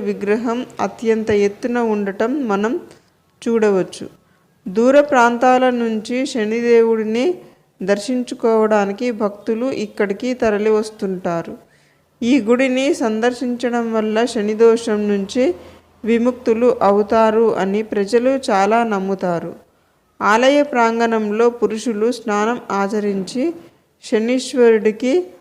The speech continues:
ఆవాల నూనె సమర్పిస్తారు. నాలుగవది, కోకిలవ ధామ్, ఉత్తరప్రదేశ్.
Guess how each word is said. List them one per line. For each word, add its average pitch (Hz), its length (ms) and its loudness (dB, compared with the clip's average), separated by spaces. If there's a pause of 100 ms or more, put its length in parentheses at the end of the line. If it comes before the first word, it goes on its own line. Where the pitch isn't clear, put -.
(920)
ఆవాల 233 300 6
నూనె 220 420 0
సమర్పిస్తారు. 208 1000 -6 (920)
నాలుగవది, 240 800 4 (1300)
కోకిలవ 240 640 6 (140)
ధామ్, 240 260 0 (200)
ఉత్తరప్రదేశ్. 185 760 -2